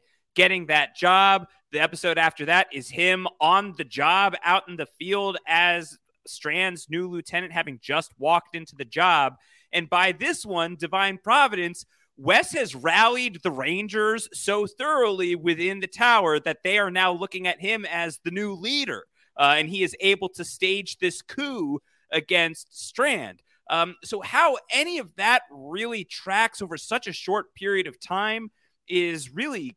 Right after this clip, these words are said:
kind of beyond me. And so much of the action of this episode hinges on that turn of, like, Strand and Alicia are being, you know, uh, assault on Precinct thirteen throughout the tower, uh, by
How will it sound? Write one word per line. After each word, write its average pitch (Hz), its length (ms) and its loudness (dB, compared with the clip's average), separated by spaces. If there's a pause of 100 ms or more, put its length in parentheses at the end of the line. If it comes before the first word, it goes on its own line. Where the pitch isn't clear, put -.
kind 254 300 -2
of 139 100 -8 (140)
beyond 165 580 -4
me. 185 360 -4
And 151 220 -2
so 214 280 -2
much 202 260 -2
of 160 140 -10
the 143 280 -2
action 180 400 0
of 147 80 -10
this 139 160 -10
episode 143 540 -2 (380)
hinges 240 480 0
on 233 220 0
that 156 260 0
turn 160 400 -2 (220)
of, 147 120 -2
like, 160 160 4
Strand 196 420 0
and 196 120 0
Alicia 202 380 -2
are 143 120 0
being, 165 420 -6
you 160 100 -6
know, 139 320 0
uh, 135 260 0
assault 160 420 0
on 180 140 -2
Precinct 180 560 -6
thirteen 185 680 -4
throughout 165 600 0
the 156 80 -4
tower, 143 640 0 (280)
uh, 131 480 4 (100)
by 151 320 4